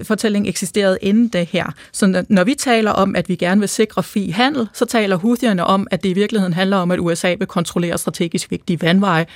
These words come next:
som en del af deres, øh, øh, dominans over den regionale orden. Og på den måde kan houthierne få drejet deres aktiviteter ind i den her, øhm,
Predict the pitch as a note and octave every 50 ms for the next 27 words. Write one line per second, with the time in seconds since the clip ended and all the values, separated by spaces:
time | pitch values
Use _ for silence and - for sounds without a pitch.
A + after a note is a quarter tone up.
0 | - - - G3+ F3 E3+ F3 D#3+ - G3 G3 F#3+ F3+ - - - E3+ D#3 E3 D#3
1 | D3+ D#3+ E3 - - - - - - - - - - F3 E3 D#3+ D#3+ D#3 D#3 -
2 | - - - - G3 E3+ D#3+ E3 - - F#3 F3+ F3 E3+ E3 E3+ - - - -
3 | - - E3+ D#3 - D#3+ - F3 E3 D#3+ D#3+ D#3 - - F3 D#3+ D3+ D3 D#3 D3+
4 | - - D#3 - E3+ - E3 D#3 - - - - - - E3+ A3+ G3+ B3 C4 B3
5 | A#3 A#3+ A#3+ - A#3 F#3 - C4 C4+ - - A3 G3 F3+ F3+ F3 - G3+ - -
6 | - E3+ F3 F#3 G#3+ C#4 E4+ F4 - - - - - - G#3 F#3 F#3 F#3 - -
7 | F#3+ - - G3+ F3+ - - C4 C4 C4 C4+ B3+ A3+ G3+ - - - - - C4
8 | C4+ C4+ C4 B3 - G#3+ - G#3+ G#3 G#3 G3+ G3+ G#3 G3 F#3 F#3 F#3 F#3 - -
9 | F#3+ F3+ E3+ E3 D#3+ D#3+ E3 F3